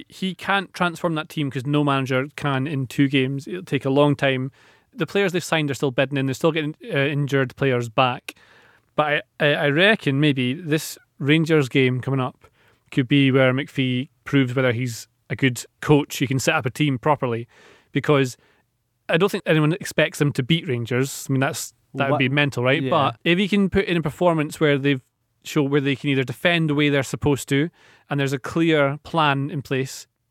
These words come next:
Speaker 1: then that, you can't control individual players. They do something stupid, that's not something he can control. But if he puts the plan in place and it's, it's clear what he was trying to do, then that would give him a lot of credit going into an interview
Speaker 2: So
Speaker 1: for
Speaker 2: why,
Speaker 1: the job.
Speaker 2: why is this game any different from the semi-final at Hampden?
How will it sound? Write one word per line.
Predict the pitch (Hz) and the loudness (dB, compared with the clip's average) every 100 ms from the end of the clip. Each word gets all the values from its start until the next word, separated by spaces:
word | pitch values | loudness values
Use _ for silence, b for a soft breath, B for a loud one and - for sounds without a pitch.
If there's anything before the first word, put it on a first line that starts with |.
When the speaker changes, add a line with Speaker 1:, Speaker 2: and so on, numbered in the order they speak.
| _ | _
Speaker 1:
then | 156 147 | 0 2
that, | 147 156 190 175 _ | 0 -2 -8 -12 _
you | 170 | -6
can't | - 202 | -4 -4
control | 170 180 | -2 0
individual | 165 147 143 | 2 2 0
players. | 131 151 123 127 | 0 0 2 0
They | 143 | 0
do | 151 | 0
something | - 135 | -2 -6
stupid, | - 151 - 123 | -4 -6 -4 -4
that's | - | -4
not | 170 143 | -8 -4
something | 143 135 | 0 0
he | 120 | 0
can | - | -4
control. | 131 120 156 123 113 b _ | -6 0 0 0 -4 b _
But | 139 135 b b b | 0 0 b b b
if | 147 | 0
he | 156 | 2
puts | 196 - | 0 -2
the | 160 | -2
plan | 170 160 | 0 0
in | 143 | 2
place | 143 - | 0 0
and | |
it's, | 151 - - _ _ - | -8 -8 -16 _ _ -14
it's | 135 | -8
clear | - 160 | -2 -2
what | 151 | 0
he | |
was | 160 | -2
trying | - 147 139 | 0 0 0
to | 135 | 0
do, | 156 127 151 - b b b | 0 2 0 -4 b b b
then | 147 | 0
that | 147 156 | 2 0
would | 147 | -2
give | 143 147 | 0 0
him | 147 139 | 0 2
a | |
lot | 139 147 | 2 0
of | 135 117 - _ | -2 -4 -16 _
credit | - 143 143 | -2 0 0
going | 143 135 | -2 -2
into | 135 | 0
an | 139 | -2
interview | 156 123 123 | -2 -4 -2
Speaker 2:
So | 127 131 | -2 0
Speaker 1:
for | 123 | 2
Speaker 2:
why, | 139 | 4
Speaker 1:
the | 131 | 2
job. | 107 | -2
Speaker 2:
why | 117 131 | 2 4
is | 143 117 | 4 4
this | 131 131 | 2 2
game | - 117 113 | 0 2 2
any | 110 104 | 2 2
different | 117 - 113 104 | 0 0 -2 -2
from | 117 110 | -2 0
the | 104 | 0
semi-final | 117 110 107 - 110 110 107 | 2 2 0 0 0 2 2
at | 101 | 2
Hampden? | 113 117 92 | 0 0 -4